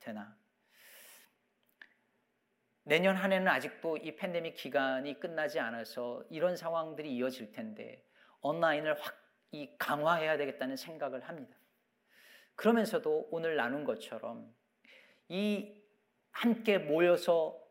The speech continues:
드리는 예배, 그리고 그 사귐이 빠진다면 온전할 수 없어요. 그래서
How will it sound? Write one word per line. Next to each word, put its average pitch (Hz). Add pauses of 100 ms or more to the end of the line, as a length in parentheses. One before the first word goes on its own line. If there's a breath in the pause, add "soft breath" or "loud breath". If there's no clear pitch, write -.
(140)
드리는 147
예배, 135
그리고 175 (140)
그 160
사귐이 160
빠진다면 147 (540)
온전할 185
수 -
없어요. - (880)
그래서 131